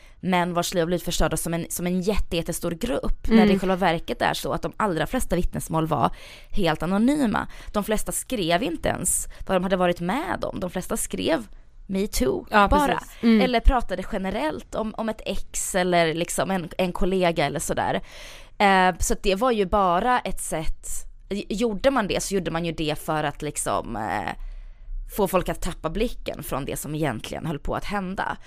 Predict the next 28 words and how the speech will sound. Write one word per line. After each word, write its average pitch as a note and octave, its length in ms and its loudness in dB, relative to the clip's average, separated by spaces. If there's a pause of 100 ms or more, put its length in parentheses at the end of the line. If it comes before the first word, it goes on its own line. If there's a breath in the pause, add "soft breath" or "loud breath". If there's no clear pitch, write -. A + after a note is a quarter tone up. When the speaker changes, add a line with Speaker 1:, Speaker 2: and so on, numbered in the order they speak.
(320 loud breath)
Speaker 1:
Men G3+ 140 2
det F#3+ 100 2
som F3+ 140 -2
är F3 40 2
det E3 80 0
sorgliga F3+ 460 2
är F#3 40 6
att - 140 -2
så - 160 0
himla E3+ 400 0
många E3 280 -2
drogs D#3+ 280 -6
med C4 280 2
i A2+ 60 -2
det D3 60 -2
och D#3 80 0
fortfarande G3 480 0
dras - 260 -2
med C4 300 4
i C3 80 -2
det. - 180 -4 (460 loud breath)
Ehm, D#3+ 540 2
och G3 80 0
jag F#3 200 6
har G3 120 2
ganska G3 280 0
svårt, - 760 -2
eh, A2 180 0